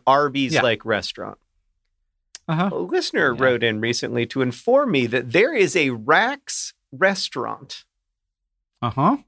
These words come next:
Speaker 1: in rural, wait for it,
Speaker 2: Hmm?
Speaker 1: Finland.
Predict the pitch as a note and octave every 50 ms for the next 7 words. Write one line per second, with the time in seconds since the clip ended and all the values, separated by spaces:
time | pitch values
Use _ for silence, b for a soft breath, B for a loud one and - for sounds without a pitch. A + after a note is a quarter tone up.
0 | _ _ _ E3 D3+ C#3+ C3+ B2+ A#2 A2+ A2+ A2+ A#2 C3 D3+ E3+ G3 A3+ B3+ C4+
1 | C#4+ E4 F4 E4 D#4 - _ _ _ _ _ _ _ _ _ _ _ _ _ _
2 | _ _ _ _ - G#2+ D3 A3 D4+ C4+ - - - - C#3 A#2+ A#2 A#2 B2+ -
3 | - - - - _ _ _ _ _ _ _ _ _ _ A#2 A#2 B2+ E3 A#3 D4
4 | - - _ _ _ _ _ _ - - _ - - E4 F#4 F4+ D4 E3+ B2 A2
5 | A2 G#2+ - D3+ E3+ E3+ - -